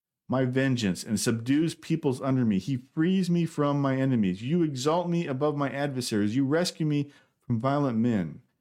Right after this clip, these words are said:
Therefore, I will give thanks to you among the nations, Lord. I will sing praises about your name."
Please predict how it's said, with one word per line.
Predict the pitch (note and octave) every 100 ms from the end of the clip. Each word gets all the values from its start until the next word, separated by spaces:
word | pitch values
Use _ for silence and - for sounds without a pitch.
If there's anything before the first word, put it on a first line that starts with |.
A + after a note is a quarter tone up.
| _ -
Therefore, | A#2+ D#3 F3 E3+ D3+
I | C#3
will | C#3+ B2+
give | C3 B2+ -
thanks | - E3 E3+ -
to | D3
you | C#3+ C3
among | B2+ C3
the | B2
nations, | A#2+ B2 B2 G2 F2
Lord. | F2+ E2 D2+ - _ _ _ _ -
I | D3
will | D3+ C#3
sing | - A#2+ A2
praises | - E3 F3 E3+ E3
about | B2+ A2+ C#3+ D3 C#3
your |
name." | B2 C3+ B2+ G2 D#2